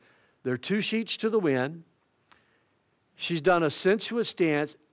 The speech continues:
Ev-, all these men are panting with lust. That's basically what you're reading right here.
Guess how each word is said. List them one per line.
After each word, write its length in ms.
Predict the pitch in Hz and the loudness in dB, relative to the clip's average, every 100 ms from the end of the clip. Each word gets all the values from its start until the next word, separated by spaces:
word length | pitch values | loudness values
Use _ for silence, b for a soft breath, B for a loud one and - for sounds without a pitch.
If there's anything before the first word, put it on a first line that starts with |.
| - | 0
Ev-, 380 | 165 180 202 - | 4 6 6 4
all 400 | 147 165 202 208 | 4 6 6 6
these 260 | 214 151 | 2 0
men 340 | 165 170 170 160 | -2 0 2 0
are 140 | 127 | -2
panting 600 | - - 156 185 - 185 | -2 -4 -2 -2 -4 -4
with 140 | 175 156 | -4 -2
lust. 400 | 156 117 101 - | 2 2 0 -2
That's 220 | 156 - | -2 -2
basically 520 | 131 156 185 - 147 | -2 0 0 -2 -4
what 220 | 139 135 | -2 -2
you're 100 | 143 | -6
reading 400 | 131 147 147 120 | -4 -4 -4 -4
right 200 | 98 90 | -6 -8
here. 340 | 95 95 87 | -10 -12 -12